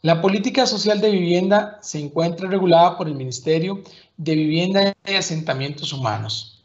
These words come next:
Además, forma parte de esta estructura el Instituto Nacional de Vivienda y Urbanismo y el Banco Hipotecario de la Vivienda. Esas instituciones, entre otras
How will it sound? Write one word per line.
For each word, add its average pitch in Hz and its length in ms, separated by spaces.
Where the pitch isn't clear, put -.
Además, 127 880
forma 190 340
parte 190 760
de 151 300
esta 170 200
estructura 202 680
el 165 100
Instituto 165 420
Nacional 160 420
de 160 100
Vivienda 156 560
y 165 140
Urbanismo 185 600
y 254 340
el 170 180
Banco 165 300
Hipotecario 151 720
de 151 100
la 139 120
Vivienda. 110 500
Esas - 560
instituciones, 202 840
entre 131 300
otras 160 300